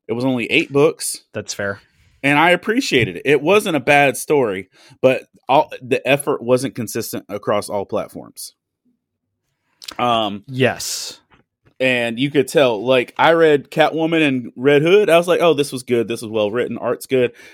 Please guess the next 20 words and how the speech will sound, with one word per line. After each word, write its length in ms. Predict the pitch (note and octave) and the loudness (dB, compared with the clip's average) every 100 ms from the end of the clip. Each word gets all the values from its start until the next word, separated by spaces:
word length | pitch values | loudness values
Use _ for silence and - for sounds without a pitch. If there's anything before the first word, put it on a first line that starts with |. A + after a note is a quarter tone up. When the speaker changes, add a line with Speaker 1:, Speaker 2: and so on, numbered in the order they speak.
| - | -8
Speaker 1:
I 60 | B2+ | -2
pull 240 | F3 E3 | 2 4
up 140 | C#3 | 4
the 80 | G#2 | 0
big 360 | G2 D3 D3+ C3 | 2 4 4 2
culminative, 580 | - D3+ D3+ C#3+ C3+ B2+ | 0 0 2 2 2 0
super 400 | - D3+ D3 B2 | -2 -2 -2 -8
chunky 500 | - D3 C#3+ C3+ C3+ | -4 -4 -2 -6 -8
final 460 | - C#3 C3+ A#2 | -4 -2 -2 -2
issue. 480 | A#2+ C#3+ - G3 G#3 - _ _ _ _ _ | -2 -2 -2 -4 -6 -12 _ _ _ _ _
Weak 280 | - G#2+ A#2+ | -10 -8 -6
sauce. 420 | - - - - - _ _ _ _ - | -8 -12 -14 -18 -20 _ _ _ _ -4
Like, 180 | A2+ | 2
art's 320 | F#3 F#3 F3 C3 | 6 6 6 2
Speaker 2:
<laughs> 0 | |
Speaker 1:
not 120 | - - | -4 -14
great. 180 | D#2 - _ _ F3+ D#3 C4+ D#3 | -16 -16 _ _ -2 -2 -4 -8
Speaker 2:
Womp. 400 | A2 A2 A#2 A2+ - - - _ _ _ _ _ | -6 -4 -4 -6 -12 -20 -20 _ _ _ _ _
Speaker 1:
Um, 680 | C3 C3 A#2+ G#2+ F#2+ F#2 G2+ _ _ _ _ _ _ _ _ _ _ _ _ _ _ _ _ - | 2 2 2 -2 -6 -12 -16 _ _ _ _ _ _ _ _ _ _ _ _ _ _ _ _ -4
it, 220 | C3+ - | -2 -2